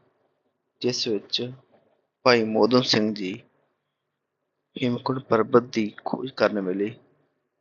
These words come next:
ਰਾਤ ਵੇਲੇ ਵਿਸ਼ਰਾਮ ਕਰਿਆ ਕਰਦੇ ਸਨ। ਫਿਰ ਟਾਈਮ ਕਾਫੀ ਹੋ ਚੁੱਕਿਆ ਸੀ।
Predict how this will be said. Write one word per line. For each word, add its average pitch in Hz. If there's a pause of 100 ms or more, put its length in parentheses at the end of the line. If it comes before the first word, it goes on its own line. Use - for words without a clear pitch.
(180)
ਰਾਤ 110
ਵੇਲੇ 98
ਵਿਸ਼ਰਾਮ 107
ਕਰਿਆ 104
ਕਰਦੇ 90
ਸਨ। 90 (1600)
ਫਿਰ 135 (100)
ਟਾਈਮ 117
ਕਾਫੀ 120
ਹੋ 101
ਚੁੱਕਿਆ -
ਸੀ। 90